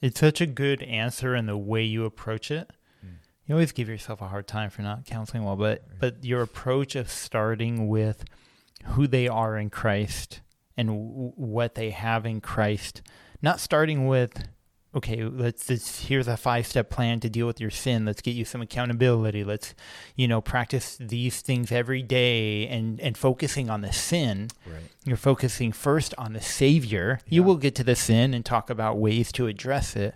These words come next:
Speaker 2: Yeah.
Speaker 1: but starting with the right foundation that gives the right motivation and hope
Speaker 2: Yeah.
Speaker 1: so that the person is walking in gratitude for what they,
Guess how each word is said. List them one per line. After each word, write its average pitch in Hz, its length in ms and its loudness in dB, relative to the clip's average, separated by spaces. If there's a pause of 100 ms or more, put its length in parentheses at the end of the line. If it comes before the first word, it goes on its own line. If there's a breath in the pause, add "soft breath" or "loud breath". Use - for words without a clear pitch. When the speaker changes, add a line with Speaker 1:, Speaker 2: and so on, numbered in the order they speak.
Speaker 2:
Yeah. 95 100 -10 (220 loud breath)
Speaker 1:
but 123 140 -2
starting 123 480 -2
with 120 160 -4
the 113 100 -2
right 107 320 -4
foundation 107 880 -2
that 101 160 -8
gives 127 460 -4
the 120 100 -6
right 110 260 -4
motivation 117 720 0
and 95 140 -4
hope 160 680 0 (160 loud breath)
Speaker 2:
Yeah. 87 100 -12 (200 loud breath)
Speaker 1:
so - 200 0
that 120 200 -2
the 113 80 -2
person 127 500 0
is 104 220 -4
walking 104 640 -4 (400 loud breath)
in 104 160 -4
gratitude 117 840 -4
for 113 220 -6
what 107 480 -6
they, 98 440 -6